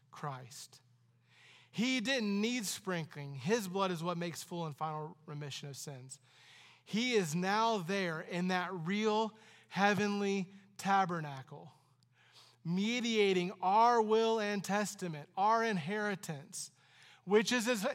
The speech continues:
which is of force because of the sacrificial death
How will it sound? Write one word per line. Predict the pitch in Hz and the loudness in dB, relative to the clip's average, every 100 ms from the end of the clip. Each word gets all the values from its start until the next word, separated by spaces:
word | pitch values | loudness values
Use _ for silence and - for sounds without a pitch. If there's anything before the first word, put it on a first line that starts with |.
| - | -2
which | 220 220 | -2 -2
is | 277 269 240 | -2 -2 0
of | 247 254 180 | 2 0 0
force | 240 254 220 160 | -2 2 2 0
because | - 185 214 196 | -6 -4 -2 -2
of | |
the | 190 180 | -4 -4
sacrificial | 214 226 - 233 214 - 208 180 220 214 202 - - - 165 | 0 0 0 -2 -2 -2 -2 -2 -2 -4 -4 -14 -20 -12 -2
death | 160 220 185 165 | 2 2 2 -2